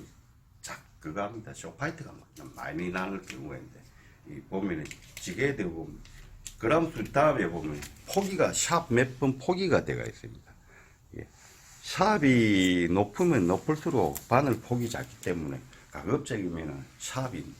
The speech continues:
높은 쪽으로 그 바늘 폭이 작은 팔 번, 십 번 이런 바늘을 쓰는 게 좋고요. 어, 한 가지 더 지금,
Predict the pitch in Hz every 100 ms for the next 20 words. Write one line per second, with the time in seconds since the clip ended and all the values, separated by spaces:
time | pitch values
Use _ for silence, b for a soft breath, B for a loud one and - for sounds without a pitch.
0 | - 82 73 123 123 - - - - _
1 | - 87 - 113 123 - 104 104 92 123
2 | 143 135 B B B - - - 104 95
3 | 101 98 90 76 - - - - 120 -
4 | - - - 73 67 67 65 - - 82
5 | 104 - - - 135 - - - b b
6 | b - 85 85 80 78 B B B 139
7 | 196 240 208 135 147 147 147 147 147 139
8 | 139 135 131 131 147 147